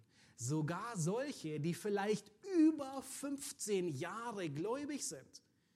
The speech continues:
Und wenn wir davon ausgehen, dass sie von der ersten Stunde dabei waren, dann waren sie fünfzehn Jahre gläubig,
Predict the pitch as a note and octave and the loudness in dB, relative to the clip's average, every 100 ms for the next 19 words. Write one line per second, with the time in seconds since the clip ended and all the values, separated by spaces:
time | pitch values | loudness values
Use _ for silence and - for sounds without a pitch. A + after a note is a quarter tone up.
0 | _ _ _ D3+ D3+ G#3 G3+ F#3 F#3 F3+ | _ _ _ -6 -2 2 2 2 0 0
1 | A#3 - F3+ E3 C#3+ E3 D#3+ G#3 G3+ E3+ | 0 -2 -4 -4 -4 -2 -2 -4 -6 -6
2 | - A3+ G#3 D3 C3+ F#3+ F#3 C#3+ C#3+ C#3+ | -2 0 0 -4 -4 -4 -4 -4 -4 -4
3 | E3+ F#3 E3 - B3+ B3+ - G3 F3+ C#3+ | -4 -4 -6 -6 -6 -6 -6 -4 -4 -4
4 | D3 E3+ E3+ D3+ C#3+ D#3+ F#3+ C3+ A2+ | -10 -10 -8 -6 -6 -4 -4 -6 -10